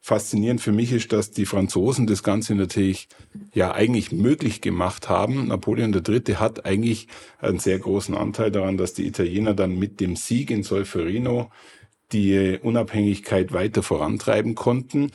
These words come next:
Aber man muss natürlich auch fairerweise sagen, Städte wie Nizza, ähm,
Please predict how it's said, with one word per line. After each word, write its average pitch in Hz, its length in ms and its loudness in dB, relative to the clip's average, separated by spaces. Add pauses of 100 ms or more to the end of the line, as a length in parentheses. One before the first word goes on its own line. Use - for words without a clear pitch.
(240)
Aber 107 220 0
man 104 160 4
muss 117 160 2
natürlich 107 260 2
auch 92 80 2
fairerweise 98 600 2
sagen, 120 560 0 (260)
Städte 113 500 0
wie 101 80 2
Nizza, 139 760 2 (280)
ähm, 110 480 0